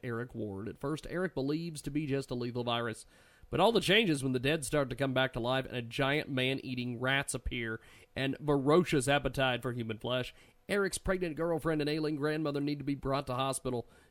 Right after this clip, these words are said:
to be inoculated and protected from the virus, but getting there will be nearly impossible, as the streets are now overrun by the giant vermin and psychobotic creatures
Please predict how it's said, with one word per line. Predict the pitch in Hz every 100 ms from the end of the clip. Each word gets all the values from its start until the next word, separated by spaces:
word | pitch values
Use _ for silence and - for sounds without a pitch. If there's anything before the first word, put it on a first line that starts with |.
| -
to | 127
be | 117 131 127 - -
inoculated | 120 123 113 - 110 110
and | 104
protected | 117 143 190 151 151
from | 120 113
the | 117
virus, | 120 117 110 - - -
but | -
getting | 151 151
there | 127 139 151
will | 117
be | 120 110
nearly | 110 120 139 -
impossible, | 120 117 117 85 - - 71 - - -
as | 175
the | 156
streets | 156 - 240 247 220
are |
now | 214 208
overrun | 196 185 175 175 170 185
by | 170
the | 165
giant | 156 151 156 170
vermin | 151 143 135 143
and | 139 143 143
psychobotic | 127 127 139 139 143 135 123 120 120 127 127 -
creatures | - 127 127 127 - - 87 101 107 80 -